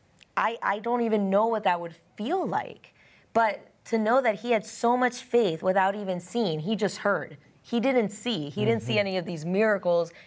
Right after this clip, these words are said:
Speaker 1: He just heard. And he said, "Hey, if I have a lot of faith,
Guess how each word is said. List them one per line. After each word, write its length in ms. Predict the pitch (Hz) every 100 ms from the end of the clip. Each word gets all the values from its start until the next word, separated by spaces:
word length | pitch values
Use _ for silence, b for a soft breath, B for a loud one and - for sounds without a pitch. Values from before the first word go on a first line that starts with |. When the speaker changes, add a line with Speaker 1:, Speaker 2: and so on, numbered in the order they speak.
| B B
Speaker 1:
He 160 | 226
just 200 | 202 185
heard. 500 | - - 226 160 - - b b
And 140 | 196 196
he 100 | 196
said, 440 | - 190 175 175 _ -
"Hey, 360 | - 262 185 151
if 160 | 180 196
I 120 | 208
have 240 | 226 220 - _ - -
a 100 | 175
lot 260 | 165 165 220
of 60 |
faith, 520 | - 285 247 185 -